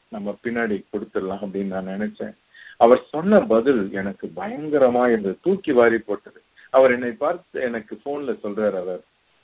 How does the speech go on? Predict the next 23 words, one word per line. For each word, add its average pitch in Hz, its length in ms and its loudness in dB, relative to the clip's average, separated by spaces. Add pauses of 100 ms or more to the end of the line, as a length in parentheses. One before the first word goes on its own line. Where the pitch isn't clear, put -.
"அ, 98 300 -6
அண்ணன், 120 540 -4
நீங்க 104 320 -2
வந்து 104 640 0
இது 98 140 -4
அமெரிக்கா, 113 760 -2
இந்த 110 200 -2
நாட்டுல 123 400 -4
இன்னொருவருடைய 107 1160 -2
இடத்துல - 320 -16
யாரும் 104 380 2
வந்து 95 380 -8 (500)
கடன்லாம் 120 440 0
நீங்க 95 240 -4
வாங்குவது 104 520 -4
கிடையாது, 90 600 -4 (320)
உங்களுக்கு 131 460 -2
credit 202 480 0 (1300)
வர்ற 151 300 6
வரைக்கும் 156 580 -4
நீங்க 110 220 -6
எப்படியாவது 123 580 0
manage 110 400 -4